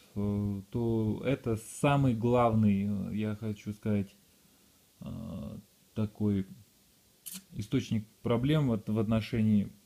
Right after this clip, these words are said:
заряда батареи. Я решил эту проблему. О-, очень долго бился, очень долго искал и нашёл. Вот. Для вас, соответственно, я её решил.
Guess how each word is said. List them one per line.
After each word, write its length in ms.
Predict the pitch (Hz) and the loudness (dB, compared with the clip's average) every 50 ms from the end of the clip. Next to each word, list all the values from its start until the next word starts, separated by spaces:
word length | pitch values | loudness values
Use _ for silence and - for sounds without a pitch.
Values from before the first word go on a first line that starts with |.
| _ - - _ | _ -20 -20 _
заряда 560 | - - 113 107 110 107 117 110 110 104 107 | -14 -10 -6 -4 -2 0 2 2 4 4 4
батареи. 480 | 104 107 104 117 120 131 143 143 127 117 | 2 2 0 -2 -2 0 0 0 0 0
Я 580 | 110 110 117 120 117 110 107 104 104 101 98 - - | 0 0 0 2 2 2 2 2 0 -2 -4 -6 -8
решил 420 | - 113 117 117 - - 131 110 104 | -8 -8 -6 -6 -6 -2 0 0 0
эту 160 | 98 107 95 | 0 0 0
проблему. 580 | 98 107 110 123 139 147 147 127 104 98 - - _ _ _ _ _ _ _ _ _ _ _ - | 0 0 0 2 0 0 0 0 -2 -2 -4 -8 _ _ _ _ _ _ _ _ _ _ _ -4
О-, 180 | 104 110 113 | -2 0 2
очень 340 | 113 117 123 117 - 135 131 | 2 2 0 0 0 2 4
долго 300 | 127 127 117 107 107 110 | 4 4 4 4 2 2
бился, 380 | 107 120 147 151 151 - - 107 | 2 2 2 2 0 0 -2 -2
очень 260 | 104 101 - 107 110 | -2 0 0 2 2
долго 300 | 107 110 107 104 107 110 | 4 2 2 2 0 -2
искал 460 | 107 - - - 135 131 123 107 - - 113 - - _ | -2 -2 -2 0 2 2 2 2 -2 -6 -12 -14 -14 _
и 100 | - 127 | -6 -4
нашёл. 560 | 139 131 123 - - - - - - - - - _ _ _ _ _ _ _ _ _ _ _ | -2 -2 -2 -4 -6 -8 -8 -8 -8 -10 -12 -16 _ _ _ _ _ _ _ _ _ _ _
Вот. 560 | - 104 107 107 107 107 104 101 98 98 - 107 110 104 92 92 101 | -2 0 2 4 4 4 2 2 0 -2 -8 -10 -10 -8 -6 -6 -4
Для 200 | 110 113 120 123 | 0 2 4 4
вас, 380 | 123 123 120 110 - - - - - - _ _ _ _ _ _ _ _ _ - | 6 6 4 2 0 -4 -14 -20 -20 -20 _ _ _ _ _ _ _ _ _ -6
соответственно, 440 | - 107 98 113 107 104 - 110 107 | -6 -4 -2 -2 -2 -2 0 0 2
я 160 | 110 110 110 | 2 2 2
её 200 | 110 110 110 113 | 2 2 2 0
решил. 520 | 113 123 120 - - 165 160 160 156 156 | 0 -2 -4 -2 0 0 2 2 0 -4